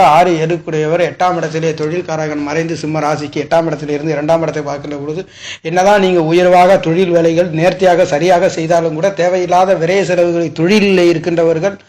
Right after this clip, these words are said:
இருக்கின்றவர்களுக்கு வருகின்ற ஒரு அமைப்பு இருக்கின்ற காரணத்தினாலே, கொஞ்சம் தொழில்களிலே, பெரிய தொழில்களிலே ஈடுபட்டு கொண்டிருக்கின்றவர்கள் சிக்கனத்தையும்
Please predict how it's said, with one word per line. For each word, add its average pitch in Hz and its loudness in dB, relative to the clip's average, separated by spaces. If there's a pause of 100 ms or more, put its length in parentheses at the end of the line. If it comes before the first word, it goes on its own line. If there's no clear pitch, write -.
(1160)
இருக்கின்றவர்களுக்கு 185 4
வருகின்ற 202 6
ஒரு 185 6
அமைப்பு 202 2
இருக்கின்ற 175 -2
காரணத்தினாலே, 165 -2 (160)
கொஞ்சம் 226 -2
தொழில்களிலே, 202 2
பெரிய 190 2
தொழில்களிலே 175 0 (160)
ஈடுபட்டு 175 -2
கொண்டிருக்கின்றவர்கள் 160 -4 (200)
சிக்கனத்தையும் 190 -2